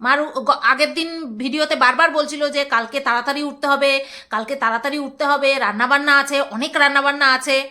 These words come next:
হুম। তো এইবার, আহ, কা-, আজকে যে ভিডিও শুরু করেছে সেটা কিন্তু এই রান্নাবান্না করতে হবে, এই সমস্ত দিয়েই কিন্তু ভিডিওটা শুরু করেছে।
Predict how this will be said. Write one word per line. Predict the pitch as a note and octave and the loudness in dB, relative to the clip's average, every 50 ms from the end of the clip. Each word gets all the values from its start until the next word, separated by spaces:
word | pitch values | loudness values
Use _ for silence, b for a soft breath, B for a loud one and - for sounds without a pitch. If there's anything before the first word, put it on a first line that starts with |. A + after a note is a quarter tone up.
| - - | -12 -12
হুম। | G4+ G#4+ C4+ G#3+ - B B B B B B B _ | -8 -8 -8 -8 -10 B B B B B B B _
তো | C#4+ C#4 C#4+ C#4+ C#4+ C#4 C#4 C#4 | 4 4 6 6 4 4 4 2
এইবার, | C#4 - C#4 C#4 F#4 G#4 - - - b b b b b | 0 -2 -2 2 2 2 2 2 -6 b b b b b
আহ, | - A3+ A3+ A3+ A3 G#3+ G#3+ G#3 G3+ G3 G3 F#3+ | -10 -8 -6 -6 -4 -4 -6 -6 -6 -8 -8 -10
কা-, | F#3+ - B3 - | -4 -4 -4 2
আজকে | - C4 C4+ - - E4 | 2 0 0 0 -4 -6
যে | C#4+ C4+ D#4+ | -4 -4 -4
ভিডিও | C#4 C#4+ A#3 C4+ D4+ D#4+ | -4 -4 -4 -4 -6 -6
শুরু | D#4+ C#4 B3 D4 | -6 -6 -8 -4
করেছে | D4 E4 D#4+ F4+ F4 B4+ | -2 0 0 0 0 -2
সেটা | B4 - C4+ A#3+ C4 | -4 -2 -4 -4 -4
কিন্তু | C4 D4 D4+ D#4 A4+ | -6 -6 -4 -2 0
এই | G#4+ F#4+ | 0 2
রান্নাবান্না | B3+ A#3+ B3 B3+ C4+ C#4+ C#4 D4 D4+ D4+ D#4 D#4 D#4 D#4 D#4+ D#4+ D#4+ | 4 2 2 4 2 0 0 0 0 2 4 4 6 6 4 4 0
করতে | - C4 C4 - D#4+ | -8 -8 -2 -2 0
হবে, | D4+ D4+ - D4+ D#4+ | 2 2 2 0 0
এই | E4+ E4 D#4+ - D4 F4 F4+ | -2 -2 -4 -4 -4 -2 -2
সমস্ত | F4+ F4+ E4+ E4+ F4+ F4 F#4+ | -2 -2 -2 -4 -4 -6 -8
দিয়েই | E4+ C4 D#4 F4 A#4 B4 | -8 -4 0 0 0 0
কিন্তু | B4 F4+ D#4 C4+ D#4 | 0 -6 -6 -6 -10
ভিডিওটা | C4 B3+ A3+ A#3 B3+ C4+ - | -10 -10 -8 -6 -6 -6 -4
শুরু | A4 - C#4+ B3 B3 G#3 | -6 -6 -6 -8 -8 -8
করেছে। | G#3 G3 F#3 - F3+ E3+ | -8 -10 -10 -12 -14 -16